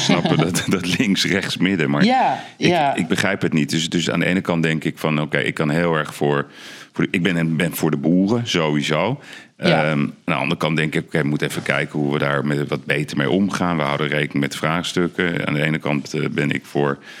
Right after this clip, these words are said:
Speaker 1: eh, dat we, eh, zeg maar als land, eh, mensen die in nood zijn, eh, econ-, zeg maar,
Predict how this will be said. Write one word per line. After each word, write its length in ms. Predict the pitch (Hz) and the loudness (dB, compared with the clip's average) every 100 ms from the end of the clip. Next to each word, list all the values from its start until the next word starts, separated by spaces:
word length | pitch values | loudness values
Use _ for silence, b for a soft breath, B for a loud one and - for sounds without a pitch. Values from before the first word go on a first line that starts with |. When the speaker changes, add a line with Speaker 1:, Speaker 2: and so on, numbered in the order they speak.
| B B B | B B B
Speaker 1:
eh, 160 | - - - - - | -4 -2 0 -2 -4
dat 200 | - - | -4 -4
we, 440 | - 76 76 - - - | -4 -2 -2 -4 -6 -6
eh, 60 | - | -6
zeg 200 | 76 - | -4 -4
maar 100 | 73 | -2
als 160 | - 76 | -2 2
land, 460 | 87 80 80 80 | 2 2 0 -2
eh, 140 | - 76 73 71 - - - - - B B B | 0 0 2 0 0 -2 -2 -6 -6 B B B
mensen 440 | - 78 78 - 80 | -4 0 0 0 0
die 140 | 80 | 2
in 100 | 78 | 2
nood 320 | 80 82 80 | 2 2 0
zijn, 400 | - 78 78 78 | -2 0 0 0
eh, 720 | 73 71 78 - 73 - - | 0 -2 -2 -4 -4 -6 -4
econ-, 220 | 76 - - | -4 -2 -4
zeg 220 | - - | -2 -2
maar, 300 | 82 78 76 | 0 0 -2